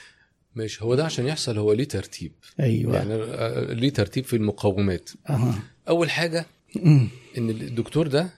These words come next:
Speaker 1: لازم يبقى قيمة إنسانية أصلا قبل ما يدرس الطب، ويحتفظ بيها. لازم،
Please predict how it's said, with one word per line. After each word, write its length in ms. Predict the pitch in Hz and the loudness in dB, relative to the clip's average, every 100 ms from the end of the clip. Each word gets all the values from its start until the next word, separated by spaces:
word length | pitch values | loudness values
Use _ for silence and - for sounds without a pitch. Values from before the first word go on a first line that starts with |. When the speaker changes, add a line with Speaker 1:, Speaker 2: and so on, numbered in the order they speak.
| _ - | _ -4
Speaker 1:
لازم 340 | 127 156 151 | 0 2 2
يبقى 180 | 127 113 | 0 -2
قيمة 340 | 113 160 156 127 | 4 4 4 -4
إنسانية 380 | 110 113 135 | -4 0 0
أصلا 300 | 143 - 120 | 0 -2 -4
قبل 180 | 147 123 | -4 -2
ما 80 | 117 | 0
يدرس 280 | 127 104 - | 0 -2 -6
الطب، 240 | - - - - _ _ _ _ _ | -8 -10 -12 -20 _ _ _ _ _
ويحتفظ 640 | - 120 - - - 120 101 | -2 0 0 0 0 0 -2
بيها. 380 | 104 85 76 - _ - | -2 -2 -6 -16 _ -2
لازم، 260 | 147 143 | 2 2